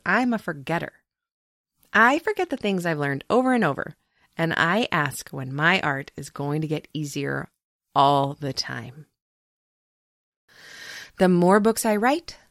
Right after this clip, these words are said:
the more I expect the muse to show up. I like to believe that someday she'll wake me with a gentle kiss on my cheek.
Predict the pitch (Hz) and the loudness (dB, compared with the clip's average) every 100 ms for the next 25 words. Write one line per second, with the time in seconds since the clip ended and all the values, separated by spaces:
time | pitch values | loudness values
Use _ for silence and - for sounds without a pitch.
0 | _ 165 160 156 156 156 156 156 - 143 | _ -2 0 2 2 2 0 -4 -6 -8
1 | - 147 143 151 180 180 - 165 - 147 | -6 -6 -2 0 0 -2 -6 -4 -2 -4
2 | 147 139 - - _ _ _ _ _ _ | -4 -10 -12 -20 _ _ _ _ _ _
3 | _ _ - 156 160 156 151 160 - 165 | _ _ -6 -2 2 2 2 0 -2 -6
4 | 156 156 156 156 - 156 147 139 - 151 | -4 -4 -4 -4 -4 -6 -6 -6 -6 -6
5 | 143 139 151 - 160 156 151 143 - 143 | -6 -6 -8 -8 -8 -6 -8 -10 -8 -8
6 | 147 165 - - 135 147 135 123 - - | -8 -10 -12 -12 -12 -12 -12 -12 -14 -16
7 | - - | -18 -20